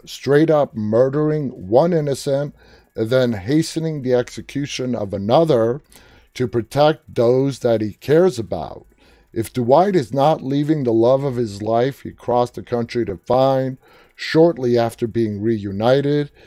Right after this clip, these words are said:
it is John Dory driving away from his wife because he can't take what he has become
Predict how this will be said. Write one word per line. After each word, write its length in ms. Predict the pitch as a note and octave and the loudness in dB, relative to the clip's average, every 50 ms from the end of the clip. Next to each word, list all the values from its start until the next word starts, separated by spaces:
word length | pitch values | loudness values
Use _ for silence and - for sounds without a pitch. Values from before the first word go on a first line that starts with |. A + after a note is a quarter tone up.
| _ _ - | _ _ -6
it 80 | G2+ A2+ | -2 0
is 240 | A2 G#2+ G2 - | 0 0 -2 -6
John 560 | - - - B2 B2 C3+ C#3+ D3+ D#3+ D3 A#2+ F#2+ | -8 -4 0 2 4 4 4 2 0 -2 -4 -4
Dory 640 | - A#2 A#2+ C#3+ D#3+ D3+ B2+ A2 G#2+ A2 A2+ A#2+ A#2 - - _ _ _ _ | -2 2 4 4 4 4 4 2 0 -2 -4 -4 -6 -10 -16 _ _ _ _
driving 520 | - - A#2+ B2 B2 C3 D3 D3+ C#3 C3 A#2+ | -6 -2 2 4 4 4 4 2 0 0 0
away 540 | G#2+ G#2 G2+ G2 F#2+ A#2 C#3 E3+ G3 G3+ | -2 -2 -2 -2 2 4 4 4 4 2
from 280 | F3+ - - A#2+ A2 G#2+ | 0 -2 -4 -4 -4 -4
his 260 | G#2+ G#2 F#2 - - | -6 -8 -10 -10 -8
wife 400 | - G#2 G#2+ A2 B2 B2+ - _ | -6 -4 -2 -2 -2 -2 -4 _
because 380 | - A2+ - - C3+ B2 G#2+ - | -14 -14 -8 -4 -4 -4 -4 -4
he 160 | - B2 A2+ | -8 -12 -12
can't 480 | - - - - C#3 C#3 D#3 D3+ - - | -12 -12 -10 -8 -6 -6 -6 -8 -10 -10
take 540 | - C3+ D#3+ D3+ C#3 A#2+ A#2 A2 _ _ _ _ _ _ _ _ _ - | -6 -2 -2 0 0 -2 -4 -8 _ _ _ _ _ _ _ _ _ -4
what 200 | A2 B2 A#2+ A#2+ | -2 0 0 0
he 120 | A#2+ B2 | 0 0
has 200 | B2+ A#2+ A2+ G2+ | 0 0 0 -2
become 760 | - - A2+ - - - C3+ C#3 C#3 C#3 C3+ B2 A#2 A#2+ A#2 | -6 -10 -12 -12 -10 -6 -2 -2 0 0 0 0 -2 -4 -6